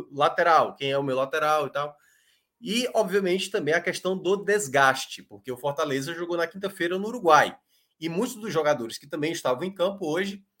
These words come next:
estavam no Uruguai, né? Os únicos que não estavam, os únicos, né? Os dois que não estavam,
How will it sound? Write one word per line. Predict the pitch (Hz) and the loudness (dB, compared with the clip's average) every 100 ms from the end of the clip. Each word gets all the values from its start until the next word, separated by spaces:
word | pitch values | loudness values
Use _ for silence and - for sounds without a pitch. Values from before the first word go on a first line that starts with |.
| _ | _
estavam | - 135 - 208 180 | -10 -4 6 6 6
no | 160 | -2
Uruguai, | 135 110 95 90 | -8 -4 -4 -2
né? | 101 | -4
Os | 120 117 | -6 -8
únicos | 165 170 160 | -12 -10 -12
que | - | -8
não | 156 151 | -4 -4
estavam, | - 147 147 185 196 | 0 4 4 2 -6
os | 101 117 | -12 -12
únicos, | 160 185 | -10 -6
né? | 131 107 | -6 -6
Os | 117 | -8
dois | 117 147 147 | -6 -6 -4
que | |
não | 160 | -6
estavam, | 151 - 143 160 | -4 6 6 6